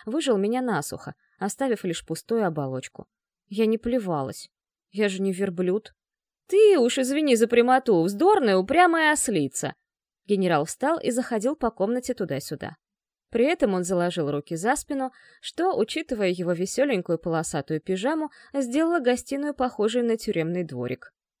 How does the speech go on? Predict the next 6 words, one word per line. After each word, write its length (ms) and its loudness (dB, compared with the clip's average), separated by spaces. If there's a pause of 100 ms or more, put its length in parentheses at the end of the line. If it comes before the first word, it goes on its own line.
(480)
«Это 220 4
же 140 2
надо, 540 8
а!» 40 -4 (420)
бушевал 520 0
Левандовский-старший. 1160 -2